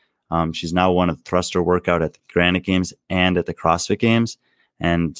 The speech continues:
to me, if you're gonna, <laughs> like, the reason I'm not any better at CrossFit than I am is because I never do thrusters 'cause I absolutely hate them.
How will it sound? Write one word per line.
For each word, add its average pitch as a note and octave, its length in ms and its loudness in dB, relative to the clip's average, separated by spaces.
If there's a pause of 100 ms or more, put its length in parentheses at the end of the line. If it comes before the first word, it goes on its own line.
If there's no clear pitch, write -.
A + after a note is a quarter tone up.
to - 120 -8
me, G2 260 4
if E2+ 160 0
you're F2+ 180 2
gonna, F2 220 -2 (300)
<laughs> - 320 -14
like, - 260 -4
the G2+ 100 2
reason A#2 320 2
I'm G2 140 4
not G2 160 2
any F#2 160 2
better E2+ 280 2
at A2+ 100 -2
CrossFit A#2+ 360 -2
than B2 120 2
I B2 60 4
am B2+ 180 4
is F2 100 0
because E2+ 240 -2
I E2 100 4
never F2+ 240 2
do E2+ 120 0
thrusters E2 440 -2
'cause E2 160 -4
I D#2+ 100 2
absolutely D#2+ 420 -2
hate F2 240 -2
them. F2+ 100 -18